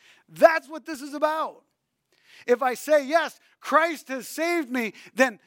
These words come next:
there should be some evidence. <laughs> If I say that the person of Jesus Christ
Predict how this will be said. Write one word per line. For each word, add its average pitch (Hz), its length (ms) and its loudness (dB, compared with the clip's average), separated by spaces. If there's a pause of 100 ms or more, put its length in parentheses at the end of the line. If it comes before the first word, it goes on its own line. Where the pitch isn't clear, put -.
there 247 200 0
should 359 420 -4
be 330 180 0
some 285 220 -4
evidence. 311 960 -2
<laughs> - 40 -20 (1600)
If 247 160 4
I 302 200 0
say 311 300 -4 (220)
that 269 200 4 (180)
the 226 100 0
person 302 540 -6
of 233 120 -6
Jesus 277 400 -2
Christ 285 400 -2